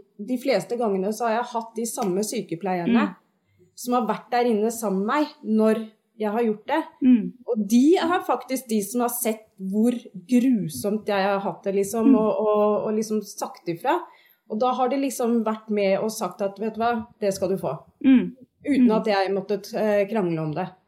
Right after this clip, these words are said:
Speaker 2: Mm.
Speaker 1: Så det er litt, eh, vi-, viktig det der med at, eh, ikke bare det, men det er også viktig fordi at, eh, når du er helt ny også, så er, i hvert fall sånn som jeg var, så er du litt sånn,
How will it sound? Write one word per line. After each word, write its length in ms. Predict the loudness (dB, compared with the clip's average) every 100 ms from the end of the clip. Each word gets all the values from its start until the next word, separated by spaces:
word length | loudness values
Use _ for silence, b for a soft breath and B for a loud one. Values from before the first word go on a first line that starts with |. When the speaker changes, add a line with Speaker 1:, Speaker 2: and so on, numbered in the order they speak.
| 2
Speaker 2:
Mm. 220 | 6 6
Speaker 1:
Så 160 | 2 -2
det 80 | 0
er 240 | 2 2
litt, 220 | 2 0 2
eh, 160 | 2
vi-, 300 | 2 -6 -4
viktig 380 | -4 -4 -4 0
det 160 | 2 2
der 180 | 0 0
med 360 | 0 0 0
at, 160 | -2 -2
eh, 260 | 0 0 -2 b b
ikke 220 | -2 0
bare 320 | 4 2 2 2
det, 240 | 2 4
men 140 | 2 4
det 80 |
er 60 | 2
også 180 | 2 -2
viktig 360 | -4 -6 -8 -2
fordi 140 | 0
at, 200 | 0 2
eh, 140 | 0 2
når 180 | 2 2
du 60 | 2
er 220 | 0 -2
helt 280 | -2 -2 2
ny 280 | 2 4 2
også, 400 | -2 -2 0 0
så 120 | -2
er, 180 | -2 -2
i 20 |
hvert 160 | -4 -4
fall 100 | -4
sånn 120 | -4
som 160 | -2 -2
jeg 200 | -2 -2
var, 100 | -2
så 140 | -2
er 140 | -2 0
du 80 | 0
litt 220 | 0 -2
sånn, 300 | -2 -2